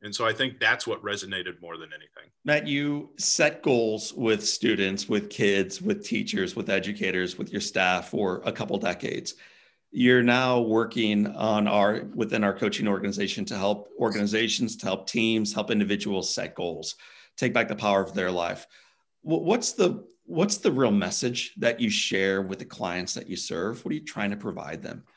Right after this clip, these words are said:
Speaker 1: First and foremost, we're there for them. Whatever they're working towards, either personally or professionally,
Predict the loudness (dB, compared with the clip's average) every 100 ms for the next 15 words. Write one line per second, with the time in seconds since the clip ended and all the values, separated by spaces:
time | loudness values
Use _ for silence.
0 | _ 2 4 4 2 -6 -2 0 0 -4
1 | -4 -4 -6 -12 -14 -2 0 2 2 2
2 | 0 -8 -10 -12 _ _ -8 -6 -2 2
3 | 4 4 2 2 -2 -2 -6 -4 -2 -2
4 | -2 -6 -4 -2 -2 -4 -4 -6 -6 -8
5 | -4 -2 -2 0 -2